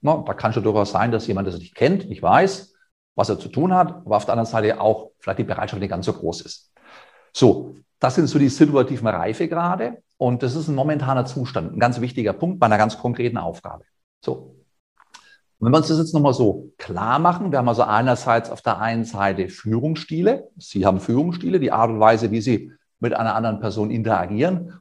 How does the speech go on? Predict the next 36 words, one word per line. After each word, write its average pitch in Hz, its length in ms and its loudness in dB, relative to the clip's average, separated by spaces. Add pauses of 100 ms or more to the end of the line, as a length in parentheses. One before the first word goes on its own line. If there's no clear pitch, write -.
Und 110 120 0
auf 110 120 0
der - 80 -4
anderen 127 160 2
Seite 127 420 0
haben 117 120 -2
Sie 127 120 2
ganz 120 240 -2
gewisse 113 460 0
Grundlage, 139 580 4
nämlich 127 260 -4
Reifegrade. 98 720 -6 (580)
Und 107 140 -2
wenn 123 80 2
wir 143 80 4
jetzt 131 220 4
mal 123 140 6
so 127 60 -2
eine 123 120 2
gewisse 110 260 -4
Zuordnung 101 480 2
treffen, - 500 -6 (680)
dann 113 120 -6
können 131 140 -2
wir 131 60 4
ja 113 100 4
sagen, 127 640 2 (220)
wenn 127 240 2
Sie 143 200 -2
an 131 100 0
jemanden 131 280 0
delegieren, 123 640 2 (560)
also - 220 -6 (120)
Sie - 140 -16
übergeben 117 400 0
etwas 135 640 2